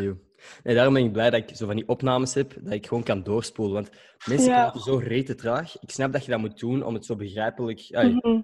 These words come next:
Speaker 1: om mensen te doen begrijpen, maar fucking hell, dat is echt traag. En als je dan de hele tijd, eh,
Speaker 2: Ja.
Speaker 1: ehm, hoort tijdens je les, kan er niet tegen.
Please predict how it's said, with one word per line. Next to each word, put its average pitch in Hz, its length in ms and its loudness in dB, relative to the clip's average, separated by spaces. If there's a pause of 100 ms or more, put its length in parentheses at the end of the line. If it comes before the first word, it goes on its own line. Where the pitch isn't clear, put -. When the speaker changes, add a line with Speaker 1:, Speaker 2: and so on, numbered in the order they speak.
Speaker 1:
om 110 120 -4
mensen 113 220 -4
te 120 100 -4
doen 104 140 -4
begrijpen, 107 380 0
maar 95 320 -2
fucking - 520 -10
hell, 104 80 -2
dat 95 100 -2
is 95 100 -8
echt 107 200 -10
traag. 104 400 -2
En 104 80 -6
als 104 120 -8
je - 60 -8
dan 101 80 -4
de 107 60 -2
hele 117 120 -2
tijd, 101 160 -4 (120)
eh, 110 180 0
Speaker 2:
Ja. 113 340 2 (260)
Speaker 1:
ehm, 110 340 0
hoort 110 260 0
tijdens 107 240 0
je 95 100 -4
les, 104 360 -6 (840)
kan 104 140 2
er 95 60 4
niet 95 100 2
tegen. 92 320 -2